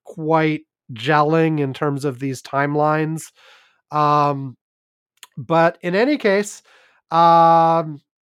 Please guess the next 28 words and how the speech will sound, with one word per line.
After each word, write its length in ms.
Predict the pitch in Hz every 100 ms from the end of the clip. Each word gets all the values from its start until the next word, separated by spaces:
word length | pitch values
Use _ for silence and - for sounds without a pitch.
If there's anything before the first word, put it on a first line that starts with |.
| _ _ -
yeah, 200 | 175 214
he, 260 | 180 208 202
he 200 | 160 180
just 280 | 190 220
bought 200 | 202 196
the 60 | 175
guns. 480 | 165 185 175 - -
He 140 | 165
turned 240 | - 208 196
eighteen, 380 | 165 185 175 151
bought 180 | 160
them 140 | 160 160
immediately 480 | 156 151 156 135 147
when 120 | 139
he 120 | 139
turned 200 | 147 135
eighteen. 440 | 143 - 139 135
And 160 | 131 131
this 120 | 139
is, 140 | 147 127
like, 160 | 127
a 60 | 143
couple 240 | 127 131
weeks 260 | 120 113 -
later 240 | 113 107
after 280 | 110 - 120
that, 960 | 107 - _ - - - - - _ 139
um, 640 | 123 123 120 117 110 110